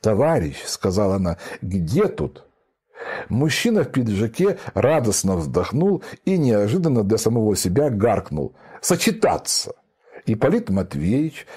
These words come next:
внимательно поглядел на перильца, за которыми стояла чета. "Рождение, смерть, сочетаться!" —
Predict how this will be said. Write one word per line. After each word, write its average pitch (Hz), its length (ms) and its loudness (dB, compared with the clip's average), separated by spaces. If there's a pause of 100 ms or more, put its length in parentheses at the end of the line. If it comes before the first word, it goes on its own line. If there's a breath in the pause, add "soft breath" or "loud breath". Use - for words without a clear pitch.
внимательно 127 720 0
поглядел 117 640 2 (240 loud breath)
на 107 160 2
перильца, 101 840 0 (400 loud breath)
за 113 200 0
которыми 165 500 2
стояла 151 540 2
чета. 151 560 0 (260 soft breath)
"Рождение, 139 1160 2 (520 loud breath)
смерть, 139 920 0 (380 loud breath)
сочетаться!" — - 1160 0